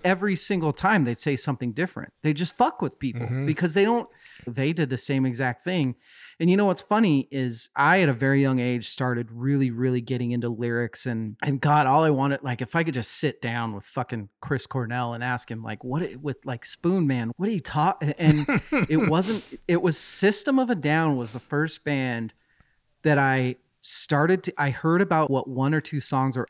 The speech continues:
Speaker 1: actually about. I had built it in my head as, "Oh my God, they're saying this and they're doing this and they're saying this."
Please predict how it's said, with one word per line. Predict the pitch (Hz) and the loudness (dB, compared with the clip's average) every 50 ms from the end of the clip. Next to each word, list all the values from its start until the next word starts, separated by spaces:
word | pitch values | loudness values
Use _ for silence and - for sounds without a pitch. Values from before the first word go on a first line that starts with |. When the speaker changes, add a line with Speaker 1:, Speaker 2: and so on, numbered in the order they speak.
| _ 123 | _ -2
Speaker 1:
actually | 123 131 135 - - - 160 143 139 131 | -2 -2 -2 -2 -4 -2 -2 0 -2 -2
about. | 117 104 - 107 104 117 160 190 - - - | -4 -4 -2 0 0 0 0 -2 -4 -6 -6
I | 143 | -4
had | 139 135 120 - | -4 -4 -4 -4
built | 151 160 170 - | -2 -2 -2 -4
it | 180 151 | -4 -4
in | 156 151 | -2 -2
my | 139 131 | -2 -4
head | 123 107 139 151 160 156 143 | -4 -4 -4 -4 -4 -4 -4
as, | 117 139 - | -8 -8 -6
"Oh | 151 147 | -4 -4
my | 147 143 131 | -4 -4 -4
God, | - 143 131 135 139 | -2 -2 -2 0 -2
they're | 131 120 | -4 -6
saying | - - - 143 135 123 117 107 | -8 -6 -4 -4 -4 -4 -6 -6
this | 127 131 143 147 - - | -4 -4 -4 -2 -4 -4
and | - 123 120 | -6 -6 -6
they're | 117 113 113 | -8 -8 -8
doing | 110 143 139 131 120 113 | -6 -6 -4 -4 -4 -6
this | 107 127 143 143 - | -4 -4 -4 -6 -6
and | - 127 | -8 -10
they're | 117 | -10
saying | 107 - - 139 131 123 117 | -10 -8 -6 -6 -6 -4 -4
this." | 120 127 139 135 - | -4 -4 -6 -6 -6